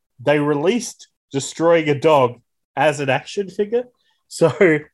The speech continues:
uh, I've got it right here for some show and tell. And again, uh, unfortunately, I can't show it to the people at home, but I can describe it. It's the trading card, which is a, um, Martian blasting a hole in a dog. The dog looks shocked.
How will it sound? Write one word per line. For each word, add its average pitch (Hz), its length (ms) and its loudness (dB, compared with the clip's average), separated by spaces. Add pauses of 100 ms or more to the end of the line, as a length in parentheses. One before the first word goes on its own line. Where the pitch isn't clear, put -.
(200)
uh, 135 340 2
I've 147 220 0
got 180 140 4
it 156 60 6
right 143 200 2
here 160 180 -4
for - 140 -10
some 127 160 -12
show 120 220 0
and 113 80 -4
tell. 165 240 2
And 143 100 0
again, 156 340 0
uh, - 120 -14 (140)
unfortunately, 143 420 2
I - 40 -20
can't 160 200 2
show 131 240 0
it 135 160 -4
to 131 160 -4
the 123 100 -6
people 127 260 -2
at 139 60 -2
home, 175 180 -4 (240)
but 180 100 4
I 165 40 0
can 139 140 -8
describe 151 540 2
it. 123 200 -2 (300)
It's 170 180 -12
the 226 100 -2
trading 226 400 -2
card, 131 340 -2 (340)
which 147 240 -4
is 156 260 -2 (100)
a, 139 540 2 (400)
um, 123 440 2 (200)
Martian 139 720 -2 (340)
blasting 170 560 0
a 151 60 0
hole 156 540 2
in 135 120 -10
a 131 60 -2
dog. 160 420 0 (540)
The 143 60 -8
dog 214 280 0
looks 170 200 -4
shocked. - 500 -6